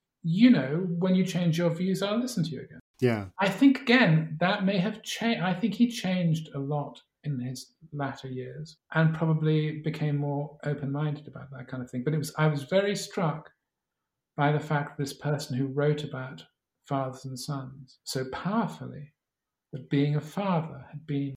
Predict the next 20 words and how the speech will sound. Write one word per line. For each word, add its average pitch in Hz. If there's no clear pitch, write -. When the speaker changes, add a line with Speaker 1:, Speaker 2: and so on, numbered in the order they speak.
Speaker 1:
not 147
entirely 143
satisfactory. 143
Speaker 2:
If, 143
you 147
know, 139
if, 170
if 135
Africa 127
is 104
his 101
subject, -
then 104
fathers 101
and 95
sons 95
is 90
definitely -
his 82
theme 98